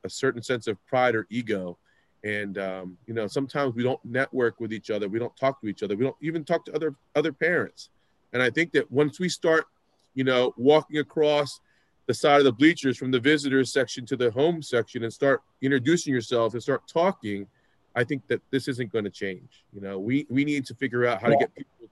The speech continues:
Speaker 1: to, to, to be friendly and have that camaraderie. I mean, that's, to me, that's
Speaker 2: You gotta be, you know, you have to cheer each other on. And,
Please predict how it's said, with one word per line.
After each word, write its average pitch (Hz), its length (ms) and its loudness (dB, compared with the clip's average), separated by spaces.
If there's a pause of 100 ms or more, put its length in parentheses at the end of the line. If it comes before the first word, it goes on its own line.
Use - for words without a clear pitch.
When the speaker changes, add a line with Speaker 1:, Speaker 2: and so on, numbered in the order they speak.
Speaker 1:
to, 110 140 -2 (100)
to, 113 200 0 (100)
to 120 100 -2
be 120 440 -4 (400)
friendly 117 400 0
and 107 120 -6
have 107 180 -6
that 101 140 -8
camaraderie. 82 540 -12
I 85 40 -20
mean, 92 120 -12
that's, 101 340 -10
to 110 100 -10
me, 101 60 -4
that's 95 240 -8
Speaker 2:
You 196 140 4
gotta 208 280 8
be, 156 720 8
you 165 140 4
know, 147 160 8
you 147 160 10
have 160 300 4
to 139 400 6 (500)
cheer 156 500 10
each 135 240 2
other 135 260 6
on. 143 420 4
And, 127 220 -2